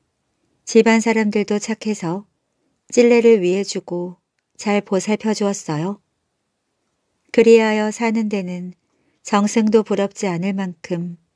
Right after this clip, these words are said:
아무 불편이 없었습니다. 말만 하면 무엇이든지 금방 소원을 다 들어주어서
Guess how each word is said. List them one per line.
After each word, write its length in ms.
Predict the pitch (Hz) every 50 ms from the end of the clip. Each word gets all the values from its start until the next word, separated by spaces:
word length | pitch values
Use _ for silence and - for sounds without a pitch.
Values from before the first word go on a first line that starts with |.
| _ _ _ _ _ _ _ _ _ _ -
아무 320 | - 190 196 202 214 214
불편이 500 | 208 - 202 190 190 - 214 202 196 208
없었습니다. 880 | 180 160 - - 202 202 - - 190 185 175 - 165 165 165 175 180 _ _ _ _ _ _ _ _ _ _ _ _ _ _ _ _ _ _ _ _ _ _ _
말만 460 | - 208 202 208 214 220 226 226 214
하면 280 | 226 220 208 220 214 208
무엇이든지 1080 | 185 180 185 196 208 - - 214 - 202 196 190 180 - - 175 175 175 180 180 - _ _ _ _ _ _ _ _ _ _ _ _ _ -
금방 420 | - 214 202 196 214 214 208 214
소원을 480 | 208 - 233 226 226 226 226 214 226 220
다 160 | - 208 185
들어주어서 840 | 185 190 175 180 185 190 185 202 196 190 190 - - 160 175 202 -